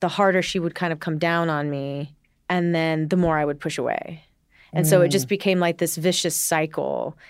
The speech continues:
Speaker 1: until I finally told her that I didn't wanna talk to her anymore.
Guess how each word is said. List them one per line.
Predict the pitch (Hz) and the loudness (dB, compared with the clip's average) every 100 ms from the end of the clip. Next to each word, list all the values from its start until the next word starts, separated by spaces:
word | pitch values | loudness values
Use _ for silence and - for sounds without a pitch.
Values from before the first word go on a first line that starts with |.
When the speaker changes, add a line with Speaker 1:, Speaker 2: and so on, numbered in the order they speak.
| - _ | -20 _
Speaker 1:
until | 185 185 185 202 175 165 160 _ | 0 0 2 2 4 4 2 _
I | 175 170 | -2 0
finally | - 180 175 175 165 165 160 160 156 156 156 _ _ | 0 0 2 2 2 2 0 0 -2 -4 -8 _ _
told | - 175 160 165 | -2 0 0 2
her | 165 156 151 147 - | 2 2 0 -4 -2
that | 160 | 0
I | 156 | 0
didn't | 156 156 | 0 -2
wanna | 151 151 143 - _ - | -2 -2 -4 -8 _ -2
talk | 202 214 | 2 2
to | 214 | 2
her | 185 | 0
anymore. | 170 160 160 156 156 156 | 0 0 -2 0 0 -2